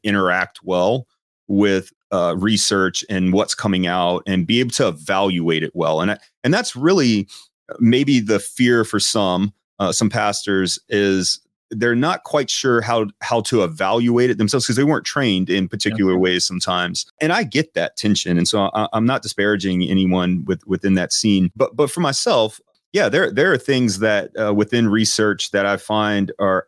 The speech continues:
Speaker 1: absolutely practically, theologically very important. I was gonna st-, I was gonna say crucial, but I don't wanna say that. Very important. And, and there is a sense that keeping my kind of footing in, in the academic world, keeping up with the research that's coming out, reading the journal articles, being able to evaluate some of that stuff,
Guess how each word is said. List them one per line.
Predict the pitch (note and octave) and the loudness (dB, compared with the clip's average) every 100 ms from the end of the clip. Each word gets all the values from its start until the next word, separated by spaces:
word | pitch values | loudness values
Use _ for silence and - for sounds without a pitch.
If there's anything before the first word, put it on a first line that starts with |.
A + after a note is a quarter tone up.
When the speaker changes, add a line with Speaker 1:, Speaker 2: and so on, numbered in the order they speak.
| _ | _
Speaker 1:
absolutely | E2+ C#3 C3+ - - A2 G#2 G#2+ B2 - G#2+ G#2+ G2+ G2 F#2+ - | -4 -4 -6 -10 -2 2 4 4 4 2 0 2 4 2 0 -6
practically, | - A#2+ B2 - C#3 - C#3+ C#3+ D3 B2+ _ _ | -8 -4 -4 -4 -10 -4 0 2 0 -4 _ _
theologically | C3 A#2 A2 B2 B2 B2+ C3 B2+ B2 A#2+ A2+ _ | 2 2 4 2 0 -4 0 2 2 2 -2 _
very | F#2 C#3+ C#3+ | -2 2 2
important. | G#2+ A2 G2 | 0 -2 -2
I | |
was | G#2+ | -2
gonna | A2 | -2
st-, | - B2 | -2 0
I | G#2 | 0
was | G#2+ | 0
gonna | A2+ | 0
say | G#2+ | 0
crucial, | G2 G#2 F2+ F#2 | 0 0 -2 -2
but | F#2 F#2+ | -2 0
I | |
don't | G#2 | -2
wanna | F#2 F2 | -2 -4
say | - - | -4 -6
that. | - | -10
Very | F#2+ C#3 D#3 C#3 | -2 0 2 0
important. | A2 G#2+ E2 F2 - - _ _ - | 0 0 0 -2 -6 -16 _ _ -2
And, | B2 A#2+ A2+ | 0 2 0
and | - B2 | 0 2
there | C3+ F3 | 4 4
is | A3+ | 2
a | F3+ | 0
sense | - B2 G#2+ - | 0 2 0 0
that | A2 F#2+ | -2 -2
keeping | - D#3 E3+ C#3+ A#2+ | -4 -2 0 2 2
my | A2 A2 G#2+ G#2 G2+ | 2 2 0 -2 -4
kind | B2 A2 | -4 -2
of | F#2+ | -2
footing | - - B2 B2 G#2+ G2+ G2 | -4 -2 0 2 4 4 2
in, | - G#2 G2+ G2 - | 0 2 4 4 2
in | G#2 G2 F#2+ F#2 | 2 4 2 0
the | - G#2 | -4 -2
academic | G#2+ G2+ G2+ G2+ F#2+ | -2 -4 -2 -2 0
world, | G2+ G2+ F#2 | 2 2 0
keeping | A#2 A2 G#2 | -2 0 0
up | G#2 G2 | 0 -2
with | G2+ - | -6 -4
the | |
research | F2+ G2+ G2 G#2+ G2 - | -2 0 0 0 -2 -2
that's | F2+ | -4
coming | - G2+ G2+ G2 | -4 -2 0 0
out, | G2 F#2+ F2 | 0 0 0
reading | G2+ G#2 G2+ | 0 2 2
the | F#2+ | 2
journal | G2 F#2+ F#2+ F#2 | 0 0 2 2
articles, | F#2+ F#2 - F#2+ - | 2 0 -4 -4 -2
being | G#2 G#2 | 0 2
able | G2+ G2 | 2 0
to | - F#2 | -2 -2
evaluate | F2+ F#2 F#2 F#2 E2 | 0 -2 0 -2 0
some | G2 | 0
of | F#2 | 0
that | E2+ | -2
stuff, | - B2+ G#2 | -2 -2 -2